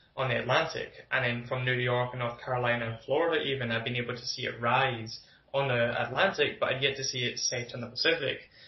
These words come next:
So that was one of my big things that I wanted to check off, my kind of bucket list thing, in that way of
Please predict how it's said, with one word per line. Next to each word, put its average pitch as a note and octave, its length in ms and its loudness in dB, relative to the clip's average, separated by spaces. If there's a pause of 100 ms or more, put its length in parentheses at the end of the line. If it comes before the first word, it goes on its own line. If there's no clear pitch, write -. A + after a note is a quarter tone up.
(160)
So D3+ 60 8
that C#3+ 60 8
was C#3+ 100 0
one C#3+ 100 4
of C3+ 80 2
my B2+ 160 6
big B2+ 260 2
things C3 220 2
that B2 80 2
I A#2+ 40 2
wanted A#2+ 260 -2
to A#2+ 100 -8
check A#2+ 320 -4
off, C3 180 2
my B2+ 80 -4
kind B2 160 -4
of A#2 160 -6
bucket B2+ 300 -4
list B2+ 260 -2
thing, A#2 220 -4
in A#2 80 -6
that A#2+ 180 -4
way A#2+ 160 0
of A#2 120 2